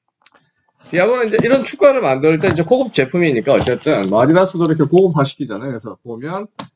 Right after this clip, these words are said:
제가 요런 걸 좋아해요. 요렇게 뭐 사진도 들어가 있고, 그 다음에, 어, 디아도라 축구화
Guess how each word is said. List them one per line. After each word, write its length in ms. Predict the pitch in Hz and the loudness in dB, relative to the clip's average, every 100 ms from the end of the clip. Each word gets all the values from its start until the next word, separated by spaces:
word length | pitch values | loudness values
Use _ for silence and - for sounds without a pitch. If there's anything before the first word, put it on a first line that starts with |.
| _ - | _ -10
제가 240 | 175 185 | -4 0
요런 200 | 214 285 | 2 2
걸 180 | 294 226 | 0 0
좋아해요. 540 | 139 131 107 95 98 - - | 0 0 0 -2 -6 -12 -14
요렇게 300 | 110 - 98 | -12 -10 -10
뭐 240 | 98 90 - | -10 -8 -4
사진도 420 | 139 151 139 127 | -2 0 0 0
들어가 340 | 127 131 107 | 2 2 0
있고, 340 | - - 92 95 | -2 -4 -6 -6
그 100 | 107 | -4
다음에, 460 | 113 107 151 185 185 - _ _ _ _ _ | -2 -2 -2 -4 -4 -12 _ _ _ _ _
어, 300 | 90 107 104 101 | -14 -10 -8 -8
디아도라 680 | 127 127 131 147 151 185 185 _ - - - - - - - - - - | 0 0 2 2 2 0 -4 _ -20 -20 -20 -20 -18 -20 -20 -20 -20 -18
축구화 840 | - 180 - 185 165 131 95 90 | -12 -12 -6 0 2 2 0 -6